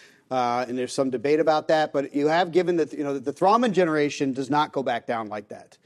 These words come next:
The thrombin generation kind of returns to the patient's stable baseline. And so, th-, th-, therefore, theoretically, you know, that part of it's been taken care of. And so, therefore, the, the up blip per se in the, uh,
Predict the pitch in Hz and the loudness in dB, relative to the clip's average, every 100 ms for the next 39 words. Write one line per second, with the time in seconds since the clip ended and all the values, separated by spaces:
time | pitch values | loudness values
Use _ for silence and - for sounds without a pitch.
0 | _ _ _ 110 156 165 196 175 165 156 | _ _ _ 0 2 4 2 2 2 2
1 | - 139 151 139 135 151 156 147 143 123 | 0 -4 -4 -4 -4 -4 -4 -4 -4 -2
2 | 147 147 127 - 147 131 110 139 143 120 | -2 -4 -6 -2 -2 -2 -2 -2 -4 -8
3 | 98 92 - _ - - _ 131 127 - | -10 -14 -20 _ -20 -20 _ -8 -4 0
4 | 135 131 117 _ _ - 147 - - 185 | 0 0 -6 _ _ -4 -4 -4 -6 -2
5 | 139 170 185 160 143 - 165 147 185 196 | 2 4 4 2 2 2 4 4 4 2
6 | 156 143 139 - _ _ _ 147 135 131 | 0 0 -2 -6 _ _ _ -2 0 0
7 | 135 135 151 156 - 156 147 135 - 127 | -2 0 -2 0 2 2 2 -2 -4 -6
8 | 147 139 131 113 160 143 123 117 135 147 | -2 -2 -2 0 2 0 -2 -6 0 0
9 | 160 156 135 127 117 139 127 - - 175 | 2 0 0 -2 0 0 0 -2 0 0
10 | 175 135 156 170 - - 147 - 143 139 | -2 -4 0 0 0 -6 -4 -2 0 0
11 | 139 139 135 135 135 127 123 117 | 0 -2 -4 -2 -2 -2 -2 -4